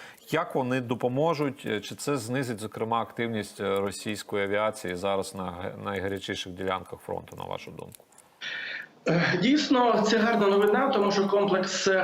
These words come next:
Speaker 2: Петріот може боротися з літаками на відстані десь сто шістдесят кілометрів, а з оцими балістичними, е, ракетами на відстані до тридцяти кілометрів. Я думаю, що, е,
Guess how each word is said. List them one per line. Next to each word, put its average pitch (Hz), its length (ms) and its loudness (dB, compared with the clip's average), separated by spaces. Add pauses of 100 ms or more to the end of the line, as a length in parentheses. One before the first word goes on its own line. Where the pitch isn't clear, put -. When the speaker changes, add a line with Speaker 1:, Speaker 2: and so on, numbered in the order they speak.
Speaker 2:
Петріот 180 640 2
може 175 300 4
боротися 165 680 4
з 151 480 4
літаками 160 600 4
на 151 220 4
відстані 151 400 0
десь 147 200 0
сто 156 200 4
шістдесят - 440 2
кілометрів, 175 720 4
а 175 280 4
з 180 40 2
оцими 175 640 2
балістичними, 170 920 2
е, 147 400 4
ракетами 160 520 2
на 147 200 4
відстані 151 360 2
до 151 180 4
тридцяти 156 440 0
кілометрів. 120 760 -2
Я 202 220 2
думаю, 214 540 4
що, 185 580 4 (280)
е, 165 60 4